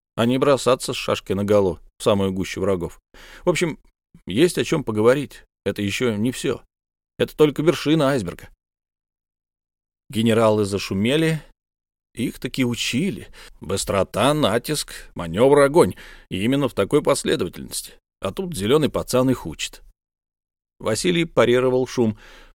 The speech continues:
«У меня спросили моё мнение, я ответил. Подойдите к этому проще. Танк — это просто телега, которая возит пушку.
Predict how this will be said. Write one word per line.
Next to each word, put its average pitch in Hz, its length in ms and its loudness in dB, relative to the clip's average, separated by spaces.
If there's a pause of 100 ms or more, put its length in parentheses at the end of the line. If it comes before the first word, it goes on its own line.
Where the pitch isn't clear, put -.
(240)
«У 92 100 -4
меня 175 600 0 (260)
спросили 160 540 4
моё 175 280 6
мнение, 185 400 4
я 131 140 6
ответил. 151 480 0 (1200)
Подойдите 127 440 2
к - 60 -4
этому 139 280 4
проще. - 420 2 (400)
Танк — 160 320 2
это 120 220 0 (260)
просто - 340 0
телега, 147 400 4
которая 98 380 0
возит 135 320 2
пушку. - 360 -2